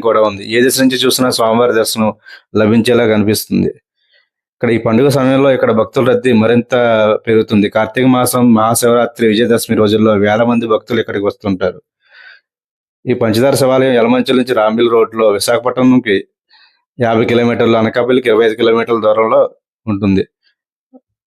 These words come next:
మీరు విశాఖపట్నం వచ్చినట్లయితే ఒక రోజు ట్రిప్ ప్లాన్ చేసుకోండి.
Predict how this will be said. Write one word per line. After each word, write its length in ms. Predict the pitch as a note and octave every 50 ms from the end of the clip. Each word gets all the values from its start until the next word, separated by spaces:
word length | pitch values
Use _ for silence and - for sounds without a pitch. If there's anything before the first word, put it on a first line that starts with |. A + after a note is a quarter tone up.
| _ _ _ _ _ _ _ _ _ _ _ _ _ _ _ - - _ _ _ _ _ _ _ _ _ _ -
మీరు 160 | B2 B2 A#2
విశాఖపట్నం 600 | A2+ G#2+ A#2 B2+ C3 C3 C3+ C3 - C3+ C3+ C3+ C3 A2+
వచ్చినట్లయితే 600 | - - - B2 A#2+ - A#2+ A2+ A2 - A#2 A2+ A2+
ఒక 100 | A2 G#2 G#2+
రోజు 180 | A2+ A2+ B2 B2
ట్రిప్ 200 | - A2+ A2 - _
ప్లాన్ 260 | - A#2 A2 A2 A2 G#2+
చేసుకోండి. 480 | A2 A2 - - - G#2+ G#2 G2+ A2